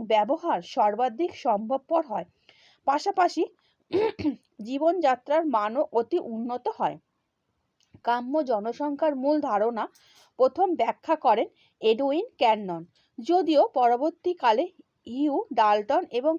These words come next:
কার্ট স্যান্ডার্সে জনপ্রিয়তা বৃদ্ধি করেন। কাম্য জনসংখ্যায় মাথাপিছু আয় সর্বোচ্চ হয় এবং অর্থনৈতিক উন্নয়ন সর্বোচ্চ হয়। উদাহরণ, পশ্চিম ইউরোপে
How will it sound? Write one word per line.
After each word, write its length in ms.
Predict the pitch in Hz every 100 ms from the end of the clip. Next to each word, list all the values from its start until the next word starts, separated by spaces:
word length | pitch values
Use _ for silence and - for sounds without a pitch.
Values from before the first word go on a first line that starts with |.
| -
কার্ট 280 | 294 233 247
স্যান্ডার্সে 680 | - 233 208 208 240 - 233 370 _ _ _
জনপ্রিয়তা 720 | 208 226 220 247 - 285 269 381
বৃদ্ধি 380 | 359 208 180 254
করেন। 280 | - 175 165 - _ _ -
কাম্য 320 | 294 285 311 370
জনসংখ্যায় 760 | 285 233 254 277 330 339 339 359
মাথাপিছু 600 | 285 220 269 285 311 381 -
আয় 240 | 254 262
সর্বোচ্চ 540 | - 233 196 226 285 -
হয় 260 | 330 220 170
এবং 220 | 226 277 277
অর্থনৈতিক 680 | 233 220 269 269 269 359 370
উন্নয়ন 400 | 226 226 233 294
সর্বোচ্চ 480 | 403 226 180 190 185 196
হয়। 200 | 165 - _ _ _ _ -
উদাহরণ, 380 | 339 311 208 185 _ _ -
পশ্চিম 400 | 302 - 381 403
ইউরোপে 480 | 294 302 320 339 370